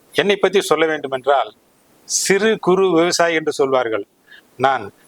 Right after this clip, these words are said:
குறு விவசாயி. அந்த வகையிலே இந்த நிகழ்வுக்கு எனக்கு ஒரு சிறு பந்தம் இருக்கிறதாக நினைத்து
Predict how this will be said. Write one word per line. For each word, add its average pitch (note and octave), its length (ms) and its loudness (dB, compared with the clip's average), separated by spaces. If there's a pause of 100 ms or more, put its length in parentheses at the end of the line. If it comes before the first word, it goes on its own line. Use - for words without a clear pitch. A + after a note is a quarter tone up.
(120)
குறு A#3+ 340 0
விவசாயி. C#3 520 2 (560)
அந்த E3+ 260 2
வகையிலே E3 580 0
இந்த E3 300 -2 (600)
நிகழ்வுக்கு F#3 520 0 (120)
எனக்கு D3+ 300 0
ஒரு C3 300 2
சிறு D3+ 440 -2
பந்தம் D#3 340 0
இருக்கிறதாக C#3+ 480 2
நினைத்து D3+ 440 -4